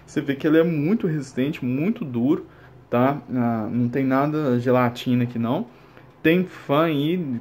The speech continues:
colorido já, já vem com dois fãs aí,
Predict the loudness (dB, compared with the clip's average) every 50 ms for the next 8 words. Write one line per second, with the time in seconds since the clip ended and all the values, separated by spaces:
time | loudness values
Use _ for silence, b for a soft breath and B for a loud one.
0 | -8 -8 0 2 4 6 6 6 4 4 2 0 0 0 0 2 2 2 0 0
1 | -2 -2 -2 -2 -2 -2 -2 -2 0 2 2 0 0 -2 -6 -12 -6 -4 -2 -2
2 | -2 -2 -2 0 0 2 0 0 -2 -6